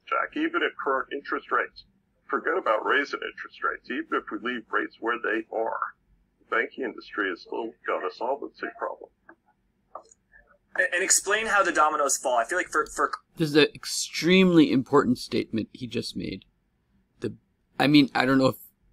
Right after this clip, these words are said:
Speaker 3: how many people caught this, but this is, it's like one sentence that cuts through the whole system. The banking industry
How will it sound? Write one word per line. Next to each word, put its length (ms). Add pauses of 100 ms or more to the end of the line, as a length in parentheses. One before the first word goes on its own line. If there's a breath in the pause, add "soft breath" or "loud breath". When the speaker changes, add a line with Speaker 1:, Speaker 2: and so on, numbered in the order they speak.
(240)
Speaker 3:
how 100
many 160
people 280
caught 340
this, 180
but 220
this 240
is, 280 (560)
it's 200
like 240
one 320
sentence 420
that 220
cuts 260
through 200
the 100
whole 200
system. 440 (880 soft breath)
The 180
banking 800 (120)
industry 680